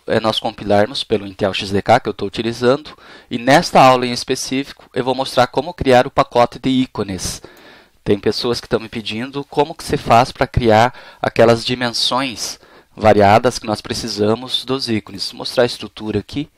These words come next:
que nós estamos usando, minha estrutura de projetos. E eu coloquei uns ícones exemplos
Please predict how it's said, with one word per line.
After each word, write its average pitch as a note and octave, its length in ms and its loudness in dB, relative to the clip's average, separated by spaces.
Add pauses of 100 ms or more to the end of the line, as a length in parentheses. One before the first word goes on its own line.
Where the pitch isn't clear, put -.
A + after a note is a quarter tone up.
(340)
que - 80 -8
nós G2+ 180 -6
estamos G2+ 340 -6
usando, A2+ 400 -4 (320)
minha A2+ 80 -12
estrutura G#2 360 -10
de G2+ 100 -10
projetos. - 720 0 (520)
E - 40 -2
eu D3 60 6
coloquei F3 240 2
uns F3 180 -6
ícones E3 360 -2
exemplos C#3+ 800 2